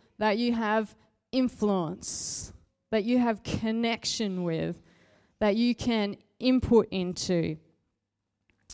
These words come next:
And every day that you are around those sphere of people, you are leaving an impression on their life, either a positive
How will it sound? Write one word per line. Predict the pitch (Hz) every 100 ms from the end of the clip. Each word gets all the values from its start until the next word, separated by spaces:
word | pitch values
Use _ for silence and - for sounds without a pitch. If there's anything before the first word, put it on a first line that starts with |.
| - _ _
And | 214 220 - - -
every | 269 294
day | 285 262 202 190 226 233 -
that | 214
you | 202 247 247
are | 233
around | 226 233
those | 220 208
sphere | - - 254 262 269
of | 269
people, | 277 220 202 196
you | 214 214
are |
leaving | 214 220 226 233 214
an | 202
impression | 196 - 214 202 - 196 175 _ -
on | 208
their | 208 196
life, | 202 196 180 185 - _ _ _
either | 226 220 214
a |
positive | 208 - 254 254 262 254 254